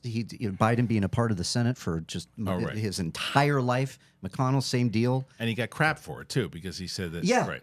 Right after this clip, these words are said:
Speaker 1: and that's, and it's like, uh,
Speaker 2: You
Speaker 1: why
Speaker 2: can't,
Speaker 1: are we getting crap
Speaker 2: you,
Speaker 1: for trying to
Speaker 2: you,
Speaker 1: work with people?
Speaker 2: And I think that that's what I love about Burchett, is what he's doing right now, uh, uh, as far as this, this situation goes.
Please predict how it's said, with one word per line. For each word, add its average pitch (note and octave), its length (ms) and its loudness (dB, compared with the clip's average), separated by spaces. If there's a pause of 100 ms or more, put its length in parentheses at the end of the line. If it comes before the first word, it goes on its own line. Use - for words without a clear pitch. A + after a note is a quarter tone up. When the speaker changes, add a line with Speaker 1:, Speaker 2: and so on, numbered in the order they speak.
Speaker 1:
and E3+ 120 2
that's, F#3+ 260 2
and F3 140 2
it's E3 120 4
like, E3 160 0
uh, D#3+ 60 -2
Speaker 2:
You A#2 960 -4
Speaker 1:
why - 100 6
Speaker 2:
can't, B3 120 6
Speaker 1:
are - 20 2
we B3+ 80 0
getting G#3+ 200 2
crap D3+ 300 2
Speaker 2:
you, - 80 0
Speaker 1:
for C#3 60 2
trying D3+ 220 4
to C3+ 60 4
Speaker 2:
you, A2+ 80 4
Speaker 1:
work C3+ 160 4
with G#2 160 2
people? - 380 -2
Speaker 2:
And A2+ 180 2
I G#2+ 60 2
think C#3+ 280 -2
that G#2+ 120 -2
that's A2+ 260 -2
what G#2 80 -2
I F2+ 60 -2
love F#2+ 180 -2
about F2 220 -4
Burchett, - 380 -10 (100)
is F#2 140 -8
what F2+ 80 -4
he's F2 160 -8
doing B2+ 320 -2
right A2 260 -6
now, D2 320 -10 (100)
uh, F#2+ 120 -6
uh, E2+ 60 -6 (440)
as F#2 140 -8
far G#2+ 180 -4
as F#2 140 -8
this, A2 200 -6 (220)
this C3 460 -4 (320)
situation F2 800 -6
goes. C#2+ 340 -14